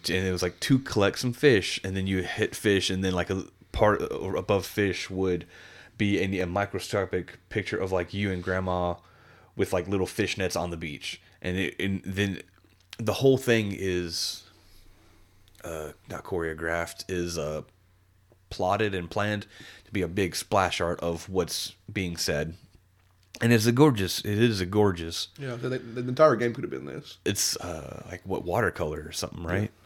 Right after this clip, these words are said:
Speaker 2: yeah.
Speaker 1: It is.
Speaker 2: <clears throat> I got gameplay playing in the background for us.
Speaker 1: It is
Speaker 2: Can I see it?
Speaker 1: very gorgeous artwork.
Speaker 2: Looks really cool, yeah.
Speaker 1: The game itself, one of the cool things kinda that Rhianna Pratchett wanted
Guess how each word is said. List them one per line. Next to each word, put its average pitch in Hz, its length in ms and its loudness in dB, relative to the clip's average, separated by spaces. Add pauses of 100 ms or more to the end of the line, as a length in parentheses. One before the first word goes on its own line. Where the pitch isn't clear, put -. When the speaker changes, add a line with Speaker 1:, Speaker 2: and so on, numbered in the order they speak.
Speaker 2:
yeah. 113 160 -6 (240)
Speaker 1:
It 104 120 0
is. - 520 -4
Speaker 2:
<clears throat> - 60 -6
I 151 380 4
got 127 180 6
gameplay 117 380 -2
playing 107 200 -4
in 104 60 -6
the 104 60 -4
background 101 380 -2
for 110 160 -4
us. 107 100 -4
Speaker 1:
It 117 60 4
is 101 160 -2
Speaker 2:
Can 110 160 -2
I - 20 -4
see 110 240 0
it? 117 100 -2 (320)
Speaker 1:
very 107 420 6
gorgeous 90 520 0
artwork. 64 400 -6
Speaker 2:
Looks 101 160 -12
really 98 140 -8
cool, 98 260 -8
yeah. 98 120 -10 (840)
Speaker 1:
The 101 160 -8
game 127 320 2
itself, - 800 2
one 110 180 0
of 104 60 0
the 95 60 -4
cool 139 260 2
things 113 400 0
kinda 98 520 2 (580)
that 101 200 2
Rhianna 95 500 2
Pratchett 95 480 0
wanted 92 520 -2